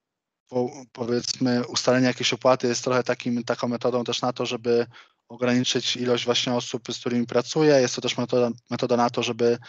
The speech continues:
te osoby jeszcze bardziej zmobilizować, bo niestety jest tak, że kiedy za coś płacimy, to, to często o wiele bardziej to doceniamy i jesteśmy bardziej skłonni do pracy w tym, w tym temacie.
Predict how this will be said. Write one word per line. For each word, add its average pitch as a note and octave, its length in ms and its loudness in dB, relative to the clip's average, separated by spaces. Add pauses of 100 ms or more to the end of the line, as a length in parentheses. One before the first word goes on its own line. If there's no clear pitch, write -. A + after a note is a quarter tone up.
(440)
te B2+ 80 2
osoby A#2+ 280 0
jeszcze A#2+ 220 2
bardziej A#2+ 280 2
zmobilizować, B2 640 0
bo A#2+ 120 -4
niestety A#2+ 520 -2 (520)
jest A#2 260 -8
tak, A#2+ 180 0
że A#2+ 360 4
kiedy A#2+ 200 -4
za A#2 120 0
coś - 180 -6
płacimy, B2 500 -2
to, A#2 300 2
to A#2+ 120 -4
często A#2+ 400 -2
o A#2 40 -2
wiele A#2+ 220 2 (160)
bardziej A#2+ 280 0
to A#2+ 100 -6
doceniamy A#2+ 680 0
i A#2 160 -6
jesteśmy A2+ 440 -2
bardziej A#2 300 0
skłonni A#2 300 0
do A2 100 -4
pracy A#2 460 0
w - 100 -10
tym, A2+ 480 -2
w - 60 -10
tym A2+ 180 -6
temacie. A#2 480 2